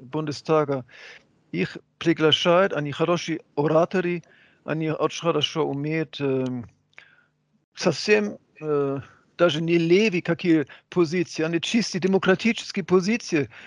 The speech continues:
позиции дипломатии, согласия, э, мира выступают. Э, и таких людей раньше были у социал-демократов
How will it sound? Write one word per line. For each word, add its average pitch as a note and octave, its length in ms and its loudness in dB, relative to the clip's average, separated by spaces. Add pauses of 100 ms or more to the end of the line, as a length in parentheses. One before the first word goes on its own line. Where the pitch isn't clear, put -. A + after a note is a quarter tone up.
(160)
позиции F3 420 2
дипломатии, F#3 760 4
согласия, F3 840 2 (720)
э, D#3 220 2
мира F3+ 500 4
выступают. C3+ 800 -6
Э, A#2+ 460 -6
и D3+ 540 -2 (2250)
таких A3 420 4
людей G#3+ 480 2 (140)
раньше G3+ 400 2
были G3 260 -6
у F#3 80 -4
социал-демократов G#3+ 1080 -2